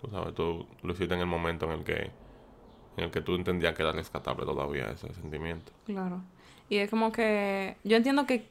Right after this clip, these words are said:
Speaker 2: cada pareja, luego de un tiempo, puede pasar por ese proceso.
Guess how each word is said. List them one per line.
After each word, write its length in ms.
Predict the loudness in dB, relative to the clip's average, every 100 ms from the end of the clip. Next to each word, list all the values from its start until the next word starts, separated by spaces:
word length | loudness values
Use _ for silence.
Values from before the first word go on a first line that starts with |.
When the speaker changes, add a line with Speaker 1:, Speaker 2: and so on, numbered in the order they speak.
| 4
Speaker 2:
cada 300 | 8 10 10
pareja, 480 | 8 8 4 2 0 -10 -20 -20 -20 -4
luego 300 | 4 8 10
de 80 | 10
un 140 | 8 6
tiempo, 600 | 6 6 4 0 -2 -4 -12 -20 -20 -20 -20 -20 -20 -20 -20 -20 -20 2
puede 280 | 6 8 8
pasar 320 | 4 2 0
por 120 | 0
ese 140 | 0 0
proceso. 560 | -2 0 -2 -4 -8